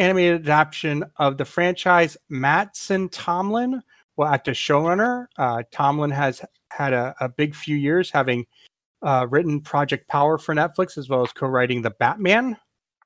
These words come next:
Uh, in announcing the project, Tomlin said, "Anyone who knows my writing knows I believe in taking big swings and going for the heart. I'm honored that Netflix and Skydance have given me the opportunity to approach Terminator in a way that breaks,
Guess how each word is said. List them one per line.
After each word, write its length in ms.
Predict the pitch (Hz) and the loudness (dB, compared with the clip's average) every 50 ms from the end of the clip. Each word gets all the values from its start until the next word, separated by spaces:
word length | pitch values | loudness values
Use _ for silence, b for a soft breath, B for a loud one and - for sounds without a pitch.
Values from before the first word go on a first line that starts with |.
| _ _ _ _ _ _ - | _ _ _ _ _ _ -8
Uh, 540 | 123 120 113 117 117 117 120 120 123 131 156 _ _ _ _ _ _ _ | -8 -6 -6 -8 -8 -10 -12 -12 -14 -16 -18 _ _ _ _ _ _ _
in 220 | 165 143 135 127 | -4 -2 -2 -2
announcing 500 | 127 123 117 123 135 147 165 - - 160 143 | -2 -2 0 2 2 0 0 -2 -4 -4 -4
the 80 | 139 | -4
project, 600 | - - - 143 139 139 131 - 139 131 123 - | -4 -2 0 2 2 0 2 2 0 0 0 -4
Tomlin 400 | - - 135 131 139 139 131 131 | -8 -4 -4 -4 -2 -2 -4 -6
said, 220 | - - 143 127 - | -4 -2 -4 -4 -2
"Anyone 380 | 165 151 165 190 185 190 185 | -2 -2 0 0 2 0 0
who 120 | 160 156 160 | 0 -2 -2
knows 300 | 151 147 143 143 135 123 | -2 -2 -2 -2 -2 -4
my 120 | 135 127 | -4 -4
writing 400 | 123 127 147 165 175 170 165 160 | 0 2 2 2 2 0 -2 0
knows 220 | 143 135 135 127 131 | 0 -2 -2 -2 -4
I 60 | 123 | -6
believe 420 | 117 - 127 123 127 131 131 131 180 | -6 -6 -6 -4 -2 -4 -4 -6 -6
in 200 | 180 143 120 - | -10 -10 -10 -6
taking 360 | - 131 120 - 127 113 113 _ | -6 -8 -6 -6 -8 -8 -6 _
big 160 | 123 117 110 | -6 -6 -6
swings 400 | - - - 135 143 160 156 131 | -8 -8 -4 -4 -2 -2 -2 -2
and 120 | 131 117 113 | -4 -4 -2
going 240 | 120 117 113 113 | -2 -4 -4 -4
for 260 | 104 - - 117 110 110 | -8 -6 -6 -6 -4 -4
the 120 | 110 107 | -6 -8
heart. 460 | - - 165 202 254 240 _ - - _ _ _ _ _ _ - | -2 2 2 2 2 0 _ -20 -20 _ _ _ _ _ _ -6
I'm 160 | 139 143 156 | -6 -4 -2
honored 300 | 127 127 127 131 127 120 | -4 -2 0 -2 -2 -2
that 120 | 127 139 | -4 -2
Netflix 460 | 147 139 170 185 - - 175 - - | 0 0 0 0 0 -4 -4 -4 -6
and 80 | 143 127 | -10 -10
Skydance 540 | - - - 127 135 139 147 156 165 156 - | -6 -4 -2 0 0 2 0 0 -2 -4 -4
have 180 | 147 123 110 | -4 -4 -4
given 260 | - 131 120 117 120 117 | -4 -4 -4 -2 -2 -2
me 160 | 120 120 120 | -2 -2 -2
the 140 | 113 120 113 | -2 -2 -4
opportunity 580 | 113 - - - - 127 120 120 123 123 120 | -4 -4 -8 -10 -6 -4 -4 -2 -2 -4 -6
to 220 | - - - 123 113 | -8 -8 -8 -6 -8
approach 440 | 110 _ - - 127 131 - - | -8 _ -6 -6 -6 -6 -8 -14
Terminator 460 | - - 135 131 131 131 127 131 131 127 | -8 -4 -4 -2 0 0 0 2 0 0
in 60 | 120 | 0
a 60 | 117 | -2
way 180 | 113 120 123 127 | 0 0 0 0
that 260 | 127 123 123 _ _ | 0 -2 -4 _ _
breaks, 320 | - 123 123 120 _ - | -2 -2 -2 -2 _ -16